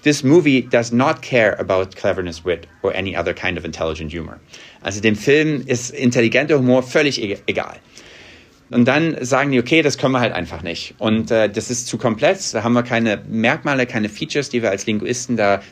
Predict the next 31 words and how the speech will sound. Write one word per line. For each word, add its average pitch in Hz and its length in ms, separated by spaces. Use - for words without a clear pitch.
definieren 156 420
können 131 360
und 107 160
geben 117 180
einfach 101 340
auf.“ 85 300
Und 107 500
das 127 220
war 160 140
so 135 140
der 117 200
Ansatz, 143 720
äh, 107 200
von 107 340
sehr 123 240
viel 117 500
Sprachverarbeitung, 87 1120
dass 117 200
man 127 180
also 104 220
die 107 100
K 104 220
I 147 160
nur 139 120
noch 127 140
gewichtet - 480
hat 131 220
für 98 340
Features 147 560
und 95 140
Merkmale, 123 600